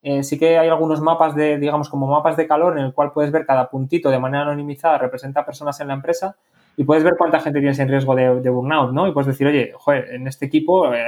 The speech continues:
algo está pasando, eh, porque la-, las notas son bajas y además hay dos o tres personas que están en una zona, eh, de apatía que, bueno, pues no, se, se marca que no tienen motivación, que no están trabajando bien en equipo". Entonces, esto puede despertar que del lado de la empresa también haya ciertos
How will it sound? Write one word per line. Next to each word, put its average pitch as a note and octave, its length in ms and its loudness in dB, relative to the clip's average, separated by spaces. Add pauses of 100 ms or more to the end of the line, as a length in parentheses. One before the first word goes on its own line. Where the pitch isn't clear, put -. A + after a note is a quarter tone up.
(100)
algo C3 200 -2
está C3+ 200 -2
pasando, D#3 460 -4 (480)
eh, B2+ 320 -2
porque B2+ 200 -2
la-, B2+ 200 2
las B2 260 -2
notas C#3+ 240 0
son C#3+ 160 0
bajas D3+ 260 0
y D3+ 40 -2
además C3+ 220 0
hay D3 80 0
dos C#3+ 140 0
o C#3 40 -6
tres C#3+ 160 0
personas D3 380 -4
que E3 60 -6
están C3+ 200 -4
en C3+ 60 0
una C#3 140 2
zona, C#3 600 0 (200)
eh, C3+ 180 0
de C3+ 80 2
apatía C#3+ 500 2
que, B2+ 260 0
bueno, B2+ 240 -6
pues B2 140 -20
no, C3 260 -2
se, B2+ 320 0
se - 140 -8
marca C3+ 240 -2
que C#3 60 2
no C3+ 100 0
tienen C3 180 -2
motivación, E3+ 640 2
que - 100 -4
no E3 60 -2
están C3+ 340 -8 (280)
trabajando C3+ 380 0
bien C3+ 140 0
en C3 80 -2
equipo". E3+ 480 -2 (220)
Entonces, C3+ 280 -6
esto C#3+ 160 -2
puede D3+ 600 2
despertar D3 460 0
que C3+ 80 -2
del B2 140 0
lado C3+ 120 2
de C#3+ 60 4
la D3+ 80 2
empresa E3 480 0 (240)
también C3+ 220 -2
haya D3 200 4
ciertos C#3+ 580 0